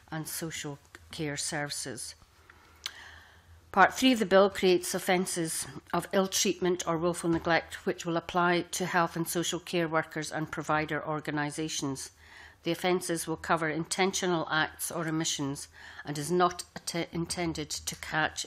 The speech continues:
incidents of mistake. Neglect and ill treatment occur very rarely in our health and social care system,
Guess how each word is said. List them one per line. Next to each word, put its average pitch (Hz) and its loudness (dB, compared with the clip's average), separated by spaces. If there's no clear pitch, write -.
incidents 151 -6
of 143 -8
mistake. - -6
Neglect 190 6
and 180 4
ill 175 4
treatment 180 0
occur 170 2
very 196 2
rarely 151 0
in 156 -4
our 147 0
health 147 -2
and 143 -4
social 151 -4
care 151 -4
system, 139 -6